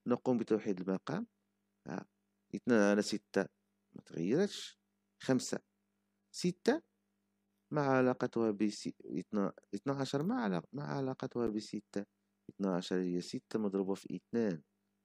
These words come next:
إذن ونقوم بالعملية. هنا عندنا ست-،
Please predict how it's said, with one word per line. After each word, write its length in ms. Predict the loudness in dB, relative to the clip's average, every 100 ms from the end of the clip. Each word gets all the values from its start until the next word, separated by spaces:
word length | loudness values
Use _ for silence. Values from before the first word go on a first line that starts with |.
| _ _ _ -6
إذن 320 | -2 -2 -2 -4
ونقوم 880 | -4 -4 0 0 2 0 0 0 -2 _ _ _
بالعملية. 600 | -2 0 2 0 0 -4 -6 _ _ _ _ -8
هنا 300 | -2 0 0 -6 _ _ _ _
عندنا 500 | -2 2 2 0 -2 -8 _ _ _ _ _ _ _ _ _ _
ست-، 180 | -8 -8